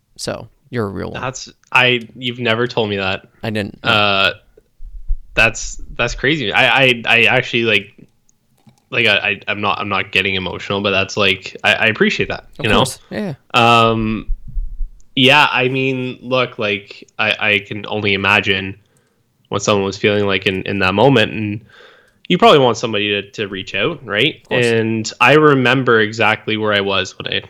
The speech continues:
Speaker 2: when I reached out to you. I was on the go train, and I was going into Toronto at the time when I reached out to you. So I, I actually remember exactly that moment. So, um,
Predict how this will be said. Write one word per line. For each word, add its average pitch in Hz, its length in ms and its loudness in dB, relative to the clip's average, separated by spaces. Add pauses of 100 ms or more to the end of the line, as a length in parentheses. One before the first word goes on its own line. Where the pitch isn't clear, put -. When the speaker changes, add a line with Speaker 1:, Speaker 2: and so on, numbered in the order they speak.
Speaker 2:
when 101 140 0
I 98 60 4
reached 98 260 -2
out 98 140 0
to 107 80 -4
you. 104 40 2
I 101 40 -2
was 104 80 -4
on 120 100 4
the 147 60 6
go 135 200 6
train, 110 440 0 (200)
and 110 120 -4
I 104 40 0
was 107 140 -2
going 107 280 0
into 104 220 -4
Toronto 98 420 -4
at 90 120 -6
the 87 80 -12
time 87 240 -8
when 98 120 -4
I 95 60 2
reached 95 300 -6
out - 120 -6
to - 100 -6
you. - 120 -10 (300)
So - 180 2
I, 156 300 6
I 208 120 4
actually 170 380 2
remember 131 380 -6
exactly 104 520 -8
that 90 180 -6
moment. 101 260 -6 (720)
So, 92 440 -4 (300)
um, 104 640 -2